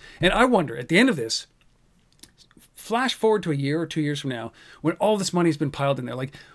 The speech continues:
we're talking about a sixty billion dollar valuation for, for Uber at this moment. And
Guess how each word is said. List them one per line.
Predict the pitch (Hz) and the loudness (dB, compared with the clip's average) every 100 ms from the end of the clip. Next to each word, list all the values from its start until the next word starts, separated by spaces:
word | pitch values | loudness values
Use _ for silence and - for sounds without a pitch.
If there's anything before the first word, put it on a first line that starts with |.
| - | -6
we're | 226 | 0
talking | 233 - 185 | 0 0 0
about | 156 | 0
a | 143 143 - | 0 -4 -2
sixty | - - - - | -2 0 -2 -2
billion | 160 147 170 180 | 2 6 6 6
dollar | 156 147 | 4 4
valuation | 135 127 120 135 - 113 117 | 2 0 -2 -2 -2 -6 -8
for, | - 139 127 135 | -4 -2 -4 -6
for | 139 131 | -6 2
Uber | 147 147 | 4 4
at | 123 | 2
this | 131 - | -2 -2
moment. | 123 120 - - - 143 | -2 -2 -6 -16 -14 2
And | 170 | 2